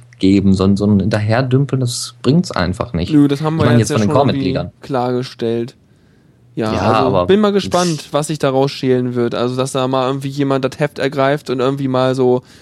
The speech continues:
Speaker 2: ein paar Pod-Admins um sich her schart und dann mal so meint, "Alles klar, wir machen jetzt, wir streben jetzt an, die nächste offizielle, äh, Master-Branch-Basis zu werden" oder so. Mal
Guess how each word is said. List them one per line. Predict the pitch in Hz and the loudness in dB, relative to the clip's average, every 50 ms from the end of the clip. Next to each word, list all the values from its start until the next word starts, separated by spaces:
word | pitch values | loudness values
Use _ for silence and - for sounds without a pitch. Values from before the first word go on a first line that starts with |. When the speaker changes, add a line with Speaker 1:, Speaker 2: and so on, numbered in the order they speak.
| - _ _ - | -20 _ _ -12
Speaker 2:
ein | 135 131 | -10 -6
paar | 139 139 131 | -4 -6 -4
Pod-Admins | - 156 151 147 143 143 147 139 139 139 - | -2 -2 -2 -2 -2 -2 -2 -2 -2 -2 -2
um | 135 143 139 | -4 -2 -2
sich | 139 135 - | -2 -2 -2
her | 147 139 127 127 | -2 -2 -2 -2
schart | 127 - 143 135 135 135 139 139 135 | -2 -4 -2 0 2 2 0 0 -2
und | - - 123 127 131 | -4 -6 -4 -4 -2
dann | 127 127 127 | -4 -2 -2
mal | 127 123 123 123 123 | -2 -2 0 -2 -2
so | 135 131 | -2 -4
meint, | 123 123 123 123 - | -4 -2 -2 -4 -4
"Alles | - 123 127 131 - | -4 -4 -4 -4 -4
klar, | - 143 127 123 123 127 127 - - - - - _ - | -2 0 0 2 2 0 -2 -6 -12 -20 -20 -16 _ -4
wir | 135 131 | -2 0
machen | 131 127 127 143 | 0 0 0 -2
jetzt, | 131 131 127 127 127 - - - - - - - | -2 0 0 -2 -2 -6 -12 -14 -16 -20 -8 -4
wir | - 143 | -2 -2
streben | 135 - 143 147 156 151 151 | -2 0 0 2 2 4 4
jetzt | 143 139 135 - | 2 0 -2 -2
an, | - 131 143 147 143 | -2 -2 -2 -2 -2
die | 139 135 | -2 -2
nächste | 135 135 143 147 151 - - 147 - - | 0 0 0 0 0 0 -2 -4 -2 -2
offizielle, | 127 147 147 160 143 139 - - - 139 135 139 139 135 135 131 131 - _ _ _ _ _ _ _ - | -2 -2 -2 -2 -6 -6 -4 -2 -2 0 2 2 2 4 2 2 0 -2 _ _ _ _ _ _ _ -2
äh, | 123 127 127 127 82 98 | 0 2 2 2 2 0
Master-Branch-Basis | 123 123 127 135 143 143 - - 127 120 123 127 120 120 123 123 127 127 - - - 120 120 120 123 123 123 - | 0 0 0 0 -2 -2 -2 -2 -2 -2 0 0 0 0 -2 -2 -4 -8 -8 -4 -2 0 0 0 0 -2 -6 -8
zu | - - 117 117 | -10 -12 -10 -8
werden" | 110 110 110 113 113 | -6 -6 -6 -6 -8
oder | 104 104 104 104 | -8 -8 -8 -10
so. | 117 113 117 | -10 -12 -14
Mal | 135 | -14